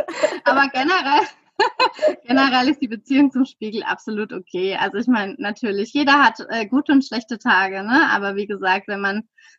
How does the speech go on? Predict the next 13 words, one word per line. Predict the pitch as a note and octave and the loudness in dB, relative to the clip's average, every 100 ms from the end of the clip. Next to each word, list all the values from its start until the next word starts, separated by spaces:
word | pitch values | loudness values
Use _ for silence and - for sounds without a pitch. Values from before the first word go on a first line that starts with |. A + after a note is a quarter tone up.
| _ | _
sich | C#4 D#4 - G3+ | 2 2 0 -4
so | A3+ C#4+ | 0 4
liebt, | E4+ D#4+ C4 | 4 2 0
wie | |
man | A#3 G#3+ | -4 -4
ist, | G3+ C4+ - | -2 -4 -2
dann | G3+ G3+ A#3+ | -6 -2 -2
hat | B3 A#3+ | -2 -4
man | G#3+ A3 A#3+ A3 _ _ _ _ _ | -6 -4 -4 -6 _ _ _ _ _
auch | B3 D4+ | 2 4
eine | C#4+ | 4
gute | C4+ D4 C#4+ | 4 2 2
Beziehung | B3+ - C4+ B3 B3 C4 B3+ | -4 -4 0 2 4 4 4